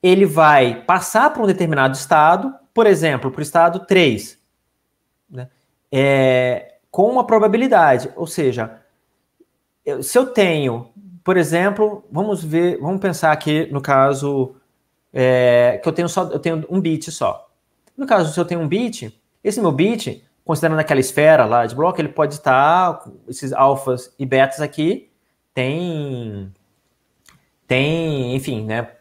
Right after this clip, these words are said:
probabilidades praticamente infinitas aqui, né? Qualquer valor complexo eu posso considerar, só a única restrição que eu tenho é que alfa ao quadrado mais beta ao quadrado seja igual a um. Bom, é, então, se eu tenho, por exemplo,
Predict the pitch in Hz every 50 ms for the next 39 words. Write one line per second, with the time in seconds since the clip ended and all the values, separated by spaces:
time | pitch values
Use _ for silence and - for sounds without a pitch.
0 | _ - - 139 135 156 139 123 135 127 131 143 151 151 156 156 156 151 156 151
1 | - - - - 143 135 - 156 156 - 185 175 - 233 196 170 156 131 - 117
2 | 107 123 123 - - 117 101 101 _ _ _ - 113 113 117 120 131 - 123 139
3 | - _ - 127 - 135 131 143 139 127 127 123 - 123 - - _ _ _ _
4 | _ _ - - 139 135 165 156 139 139 143 - - - 208 190 - 143 135 -
5 | 156 143 - 165 175 175 170 165 170 226 - - - - _ _ _ - - -
6 | 143 131 131 151 175 196 190 170 151 143 156 156 165 143 - 170 - 180 180 -
7 | 151 156 185 196 156 135 131 143 135 - 143 131 127 123 123 127 131 127 - 143
8 | 143 - - 156 147 143 151 151 - 165 160 156 160 165 170 175 147 107 98 _
9 | _ _ _ _ _ _ _ _ _ _ _ _ - - 202 190 147 - - -
10 | - _ _ _ _ _ _ _ _ - 165 165 170 165 165 160 165 165 160 -
11 | - - - 214 214 - 320 320 294 214 131 - - _ _ _ _ _ _ -
12 | - 269 269 - - 202 190 180 170 175 - 202 196 180 156 160 165 143 131 117
13 | - 123 113 107 104